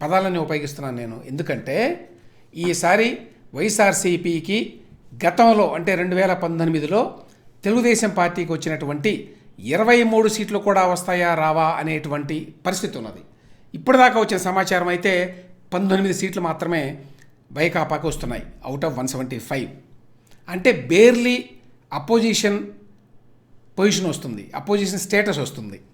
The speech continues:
ఎందుకంటే నూట డెబ్బై ఐదు స్థానాలు కాబట్టి కనీసం పద్దెనిమిది ఎమ్మెల్యే సీట్లు వస్తే కానీ అపోజిషన్ లీడర్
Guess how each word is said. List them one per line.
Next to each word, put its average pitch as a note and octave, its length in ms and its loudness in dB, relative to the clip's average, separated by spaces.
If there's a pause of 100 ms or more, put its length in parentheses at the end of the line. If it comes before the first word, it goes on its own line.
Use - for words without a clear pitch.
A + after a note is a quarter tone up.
(540)
ఎందుకంటే F3+ 260 -4
నూట F3+ 280 0
డెబ్బై D#3+ 280 0
ఐదు D3 100 -2
స్థానాలు D#3+ 380 -2
కాబట్టి D3 600 -6 (340)
కనీసం G#3 440 -2
పద్దెనిమిది D#3 720 -4 (1400)
ఎమ్మెల్యే F#3+ 300 0
సీట్లు E3+ 260 -2
వస్తే D3+ 260 -4
కానీ D#3 540 -4 (420)
అపోజిషన్ E3+ 920 -2
లీడర్ F3 340 2